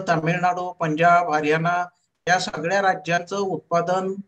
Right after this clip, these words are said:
हे एकत्र बेरीज केल्यानंतर सुद्धा भारताच्या गरजेपेक्षा दीडपट व्हायला लागलं तरी अडचण आहे. म्हणजे याला कुठेतरी मर्यादा आणावं लागेल. कदाचित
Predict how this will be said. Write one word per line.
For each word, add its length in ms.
हे 240
एकत्र 400
बेरीज 460
केल्यानंतर 640
सुद्धा 320
भारताच्या 500
गरजेपेक्षा 680
दीडपट 600
व्हायला 260
लागलं 340
तरी 140
अडचण 380
आहे. 140
म्हणजे 440
याला 300
कुठेतरी 520
मर्यादा 400
आणावं 320
लागेल. 340
कदाचित 400